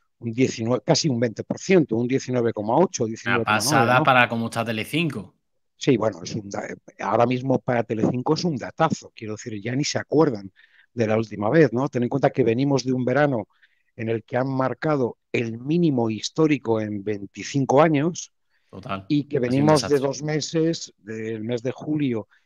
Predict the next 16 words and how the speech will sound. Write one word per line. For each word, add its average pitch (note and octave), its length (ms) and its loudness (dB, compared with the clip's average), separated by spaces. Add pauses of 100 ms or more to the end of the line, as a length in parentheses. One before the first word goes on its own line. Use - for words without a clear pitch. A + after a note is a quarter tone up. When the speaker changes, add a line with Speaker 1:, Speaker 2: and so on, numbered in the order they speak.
(120)
Speaker 1:
y A#2 120 -6
el G#2+ 120 -6
mes A2+ 160 -4
de B2+ 60 -8
septiembre, C#3 640 4 (340)
que C3 140 2
ha C3 40 8
marcado C#3 500 2
mínimos D3 640 -2
referenciales, C#3 840 -6
me A2+ 120 -20
refiero A#2+ 300 -4
a G#2+ 60 -8
mínimos C3 380 -4
del B2 160 -4
mes, D#3+ 420 0